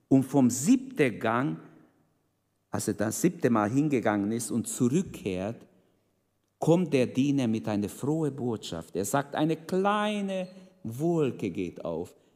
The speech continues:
nur wie die Hand eines Mannes, ganz klein." Wahrscheinlich wollte er sagen, "Viel Hoffnung kannst du nicht haben. Es ist sehr klein, ganz klein.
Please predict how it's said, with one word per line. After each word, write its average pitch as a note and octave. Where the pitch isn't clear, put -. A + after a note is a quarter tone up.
nur A3+
wie G#3+
die E3
Hand D3
eines A2+
Mannes, G2
ganz F#3
klein." F#2
Wahrscheinlich F3+
wollte F3
er D3+
sagen, C#3
"Viel A#3
Hoffnung F3+
kannst C#3
du B2
nicht D#3+
haben. -
Es C#3
ist -
sehr A#3+
klein, C#3
ganz A3
klein. F#2+